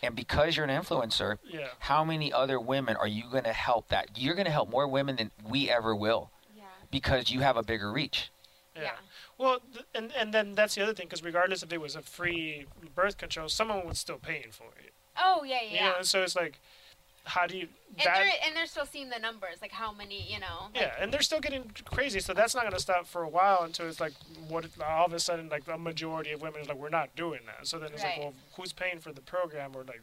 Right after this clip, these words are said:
Speaker 2: you know, "This money's
Speaker 3: Yeah.
Speaker 2: going, is not going anywhere.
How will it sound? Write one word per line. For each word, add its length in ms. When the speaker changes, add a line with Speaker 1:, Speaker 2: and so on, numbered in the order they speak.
Speaker 2:
you 140
know, 140
"This 200
money's 300
Speaker 3:
Yeah. 60
Speaker 2:
going, 240
is 160
not 180
going 240
anywhere. 360